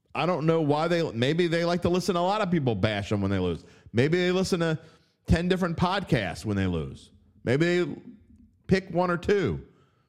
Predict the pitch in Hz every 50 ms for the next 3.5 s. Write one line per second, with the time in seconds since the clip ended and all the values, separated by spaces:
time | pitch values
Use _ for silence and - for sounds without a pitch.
0 | _ - 117 135 156 165 170 165 170 170 165 156 160 170 175 175 170 170 170 160
1 | 139 135 165 170 170 156 135 151 180 175 139 110 107 143 180 214 214 165 165 170
2 | 175 175 190 180 - 151 165 160 151 147 135 123 87 123 139 131 139 147 156 151
3 | 143 123 110 107 107 113 117 120 123 113